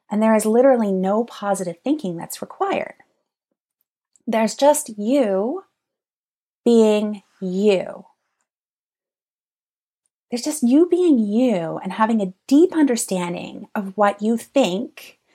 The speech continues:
and how it affects the results that you create in your life, which is going to be so useful,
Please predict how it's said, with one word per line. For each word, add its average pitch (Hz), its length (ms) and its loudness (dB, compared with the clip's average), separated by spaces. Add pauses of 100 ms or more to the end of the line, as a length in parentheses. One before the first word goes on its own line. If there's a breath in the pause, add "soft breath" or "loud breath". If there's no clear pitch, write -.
(140)
and 220 120 0
how 214 320 2
it 247 80 0
affects - 920 -4 (500)
the 247 80 2
results 214 680 2
that - 120 -8
you 233 100 0
create 196 440 -2
in 180 120 -8
your 180 140 -4
life, - 540 -12 (1700)
which 226 180 0
is 240 140 2
going 226 280 0
to 226 180 -2
be 196 580 0 (240)
so 220 1000 4 (320)
useful, 180 840 -4